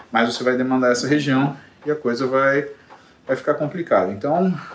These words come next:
óbvio, vou recomendar pra você, né, tomar uma atitude em relação ao seu peso, né? E o que a gente faz,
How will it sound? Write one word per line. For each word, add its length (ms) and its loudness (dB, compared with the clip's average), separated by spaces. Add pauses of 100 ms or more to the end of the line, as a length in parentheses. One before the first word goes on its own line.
(220)
óbvio, 340 2
vou 180 -2
recomendar 440 -2
pra 120 -4
você, 420 -4 (480)
né, 280 -2 (680)
tomar 200 0
uma 100 2
atitude 320 -6
em 40 -6
relação 360 -6
ao 60 -10
seu 180 -4
peso, 400 -4 (520)
né? 260 -8 (300)
E 180 -2
o 120 2
que 120 0
a 60 6
gente 240 0
faz, 680 0